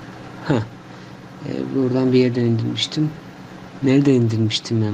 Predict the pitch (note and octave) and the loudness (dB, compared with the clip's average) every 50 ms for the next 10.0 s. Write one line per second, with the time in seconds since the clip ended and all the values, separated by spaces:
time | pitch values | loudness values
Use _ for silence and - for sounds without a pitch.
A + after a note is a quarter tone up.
0 | G#2+ A2 A#2+ C#3 D3+ D#3+ D#3+ D#3 D3+ - - C#3 B2 A#2 - - A#2 A#2 A#2+ G#2+ | -2 0 2 4 4 4 4 2 0 -2 -4 -6 -6 -6 -6 -6 -2 0 0 0
1 | G#2 - - B2+ C3 C#3+ D3+ D#3 D3+ D3 D3 B2+ A2+ A2+ - - - - - - | 0 -2 -6 -6 -2 0 2 2 4 4 2 2 0 -2 -6 -14 -20 -20 -18 -20
2 | - - - - - C#3+ D3 C#3 B2+ A#2 - - - - C#3 C3+ C#3+ D3+ D3 - | -20 -20 -20 -12 -4 0 2 2 2 0 -2 -4 -4 -2 -2 -2 -2 -2 -4 -8
3 | - - - C3+ A2+ - - - - - - - - - - - - - - - | -8 -2 0 0 0 0 -4 -10 -16 -18 -18 -18 -18 -18 -18 -20 -20 -20 -20 -18
4 | - - - - - - D3 C3+ - - - - - - - - C#3+ C#3 C3 B2+ | -12 -8 -4 -4 -2 0 0 -2 -2 -6 -14 -18 -18 -12 -4 2 4 4 6 4
5 | B2 A2+ - - B2+ B2 A#2+ A#2+ - - - - A#2 A2+ A2 A2 A2+ A2 - - | 2 0 0 0 0 0 0 -2 -6 -8 -4 -2 -2 0 0 0 0 0 0 -2
6 | - A#2+ A#2+ A#2 A2 A2+ B2 A#2+ A#2+ - - - - E3 E3 D#3+ - - - - | -4 -2 0 0 0 0 0 0 0 0 0 0 0 0 0 0 -4 -8 -16 -16
7 | - - - - - - - - D#3 B2 A#2 - - - - - - - - - | -18 -18 -18 -12 -6 -6 -4 -4 -2 -4 -6 -8 -10 -16 -16 -16 -18 -18 -18 -18
8 | - - - - - - - - - - - - - D#3 C#3+ C3 C3 C#3 D3+ D3+ | -18 -18 -18 -18 -18 -18 -18 -18 -18 -18 -16 -12 -4 2 4 4 6 6 6 6
9 | D3+ D#3 D#3 D#3+ E3 E3+ E3+ D3+ C#3+ C#3 C3 - - - C3+ A#2+ A2+ A#2 A2 - | 6 6 6 6 4 4 4 4 4 4 4 2 0 0 -2 0 0 -2 -4 -6